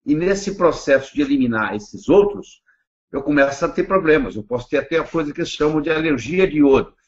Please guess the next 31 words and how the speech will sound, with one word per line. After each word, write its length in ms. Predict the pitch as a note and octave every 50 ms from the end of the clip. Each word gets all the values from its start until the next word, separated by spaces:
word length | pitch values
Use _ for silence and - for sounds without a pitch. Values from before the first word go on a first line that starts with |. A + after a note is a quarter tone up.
| _ _
que 80 | - C#3+
na 60 | C#3+
realidade 360 | C#3+ D3 C3+ B2 D3+ D3+ D3+
não 80 | F3+ F3+
é 60 | F#3+
alergia. 560 | G3+ G3+ F3+ C3 A2 - - G2+ G2 F#2 - -
Ninguém 220 | G2 A2 D3+ F3
tem 100 | - C#3+
alergia 400 | C#3+ C#3 B2+ A2 G2+ - C3 C3
a 40 | A2+
iodo 220 | A2+ A2 G#2+ F#2+
inorgânico. 540 | G2+ G2+ G2 G2 G2 - G2+ F#2 D#2+ - _ _ _ _ _ _ _ _ _ _ _ _
É 160 | - A#2+ C3+ C3+
justamente 560 | C3+ D3 - - E3+ C#3+ C3+ D3+ D#3+ - E3
a 60 | D3+
reação 340 | D3 D3+ D3 - - E3 -
de 80 | B2
Hersheimer. 680 | A2+ G#2+ G3 G#3 G#2 - - C3+ B2 G#2+ F#2+ E2 - - _ _ _ _ _ _ _ _ _ _ _ -
Hersheimer 540 | - C#3+ D#3 - - C#3+ D#3+ E3+ F3 E3+ E3+
era 80 | E3 D#3+
um 80 | C#3+
médico 380 | C3 C3 C3 C3 B2 - - -
alemão 480 | C#3+ D3+ D#3+ D#3+ D#3+ E3+ G3 G3+ - _ _ _ _ _ _ _ _ _ _ _
que 140 | - F3
mostra 500 | E3+ C#3+ C#3 D3 E3 E3+ E3 - - D#3
que 220 | C#3 - D#3 D#3 D3
muitas 360 | C#3 D3+ E3+ E3+ F3 D3+ B2
vezes 280 | A2 B2 D3+ D#3 C3+ -
para 120 | - D3
você 280 | C#3 C#3 C3 - - D3
curar 640 | _ - D3+ D#3 D3 C#3 D3 D3+ D3 - - -